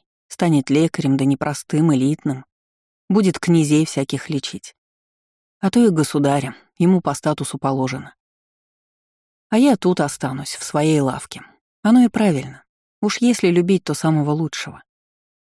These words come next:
Замуж мне не нужно, ребёнка, если уж очень захочу, рожу или из сиротского дома возьму. Сейчас мне важно накопить на патент, а для этого нужно работать, не покладая рук. Всё, я успокоилась.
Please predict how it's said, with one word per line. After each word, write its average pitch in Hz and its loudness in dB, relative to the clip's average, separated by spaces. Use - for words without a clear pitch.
Замуж 240 2
мне 151 4
не 143 4
нужно, 151 0
ребёнка, 160 0
если 165 0
уж 143 -4
очень 143 0
захочу, 151 -2
рожу 202 2
или 131 0
из 135 -8
сиротского 190 -2
дома 156 2
возьму. 139 -4
Сейчас - -4
мне 202 6
важно 185 4
накопить 175 0
на 165 2
патент, 160 -2
а 147 -2
для 160 2
этого 170 0
нужно 160 2
работать, 160 -2
не 147 -2
покладая 139 -2
рук. - -10
Всё, - -8
я 170 2
успокоилась. - -10